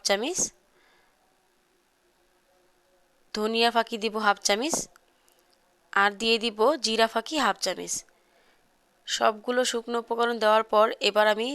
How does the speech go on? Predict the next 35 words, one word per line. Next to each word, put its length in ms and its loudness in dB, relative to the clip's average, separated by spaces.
দুই 220 -6
টেবিল 320 -2
চামচ 280 -4
চালের 360 2
গুঁড়া 220 4
দিয়ে 200 2
দিব, 140 -4
আপনারা 260 2
চাইলে 260 2
কর্নফ্লাওয়ারটা 600 4
দিতে 220 -4
পারেন। 220 2
আর 120 4
দিব 240 -2
স্বাদ 180 4
মতো 160 -4
লবণ। 260 2
এই 160 -2
সবগুলো 480 -2
উপকরণ 380 -2
এবার 260 2
আমি 160 -4
একটু 180 -12
একটু 180 -6
করে 140 -2
পানি 280 0
দিব 140 -8
আর 140 -4
মিশিয়ে 360 -2
নিব। 160 -6
এই 180 2
কাজটা 320 2
একদম 260 -4
সাবধানের 460 0
সাথে 180 -4